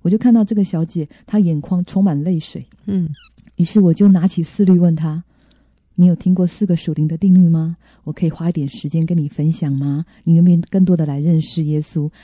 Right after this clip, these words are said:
Speaker 1: 她就点头。所以我就一口气与她谈到第十页。最后我就问她：“你愿不愿意邀请耶稣到你心里，让耶稣来帮助你？”她表示愿意。所以当下我觉得好感动哦，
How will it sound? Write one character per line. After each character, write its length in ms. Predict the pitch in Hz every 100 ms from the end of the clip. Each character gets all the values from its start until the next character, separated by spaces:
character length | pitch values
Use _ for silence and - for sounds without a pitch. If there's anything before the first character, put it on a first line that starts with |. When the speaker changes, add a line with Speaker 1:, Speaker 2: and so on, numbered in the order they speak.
| _
Speaker 1:
她 100 | -
就 120 | 185
点 240 | 170 143 143
头。 260 | 139 143 - _ _ _
所 140 | - 311
以 20 |
我 60 |
就 100 | 226
一 80 | 269
口 180 | 254 175
气 280 | - - 208
与 80 | 156
她 160 | 175
谈 180 | 180 156
到 160 | 170 170 _
第 160 | 214 165
十 300 | - - 143
页。 260 | 151 156 147 - _ _
最 160 | _ 208
后 320 | 190 196 151 - -
我 80 |
就 120 | 151 170
问 120 | 170
她 320 | 156 156 170 _ _ _ -
：“你 100 | 156
愿 180 | 165 170
不 140 | 175
愿 160 | 170 175
意 140 | 170
邀 160 | 175 175
请 200 | - 143
耶 100 | 165
稣 200 | - 175 - _ -
到 160 | 185
你 120 | 156
心 300 | 139 - 165
里， 180 | 165 139 - _ _ _ -
让 180 | 185
耶 120 | 175 185
稣 120 | 202
来 140 | 170
帮 260 | - 175 202
助 220 | - 202
你？” 160 | 151 131 _ _ _ _ _ _ _ _ _ _
她 140 | 180
表 180 | 175 139
示 220 | - 165
愿 200 | 160 151
意。 240 | 147 139 - _ _ _ _ _ _
所 140 | 226
以 60 | 214
当 200 | - 220
下 140 | 226
我 60 | 156
觉 100 | 170
得 60 | 175
好 160 | 151
感 240 | 185 139 139
动 220 | 160 139
哦， 200 | 127